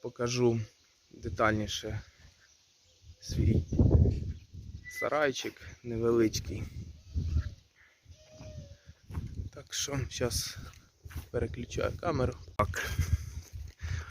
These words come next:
Ну, ось задня часть нашого сарая.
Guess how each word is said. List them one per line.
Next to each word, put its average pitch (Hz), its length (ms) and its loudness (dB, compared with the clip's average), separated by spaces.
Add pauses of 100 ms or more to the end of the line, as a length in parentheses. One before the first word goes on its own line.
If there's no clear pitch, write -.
(300)
Ну, 143 80 6
ось - 320 8 (480)
задня 123 380 10
часть 131 500 6
нашого 123 340 6
сарая. 185 440 8